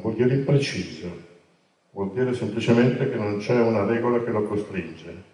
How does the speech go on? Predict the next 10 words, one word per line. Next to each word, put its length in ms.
di 180
qui 140
l'importanza 720
dell'educazione. 1120
Gli 80
animali 420
l'educazione 1040
tra 220
adulti 360
e, 200